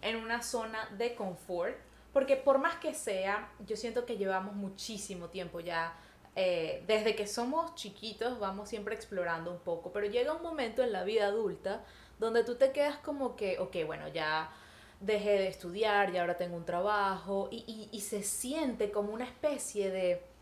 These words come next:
comodidad incómoda. Es ese momento en que tú dices,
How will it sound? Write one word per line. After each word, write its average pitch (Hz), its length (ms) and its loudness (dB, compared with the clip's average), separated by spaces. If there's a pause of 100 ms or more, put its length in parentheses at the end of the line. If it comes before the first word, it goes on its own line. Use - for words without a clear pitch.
(420)
comodidad 226 800 4
incómoda. 170 880 2
Es 254 420 4
ese 320 100 2
momento 254 580 2
en 277 80 2
que 254 100 8
tú 240 200 4
dices, 247 540 2